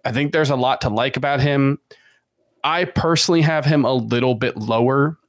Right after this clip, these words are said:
than the other two versions of him in this same tier, which are Logan Webb and Framber Valdez, but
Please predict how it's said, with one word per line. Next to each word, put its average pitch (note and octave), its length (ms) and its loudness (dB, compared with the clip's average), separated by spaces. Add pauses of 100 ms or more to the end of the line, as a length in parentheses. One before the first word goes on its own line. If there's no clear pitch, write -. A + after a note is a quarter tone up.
than C3+ 640 0 (520)
the C#3 280 0
other C3+ 260 2
two C#3+ 300 2
versions C3+ 640 2
of D#3+ 220 0
him D#3+ 280 2
in E3 220 2
this E3 180 0
same E3+ 300 0
tier, E3+ 320 2
which E3 220 0
are D3+ 280 0 (400)
Logan D3+ 360 2
Webb C#3+ 320 0
and C#3 320 0
Framber D3 420 -2
Valdez, C#3 460 0
but A#2 340 -2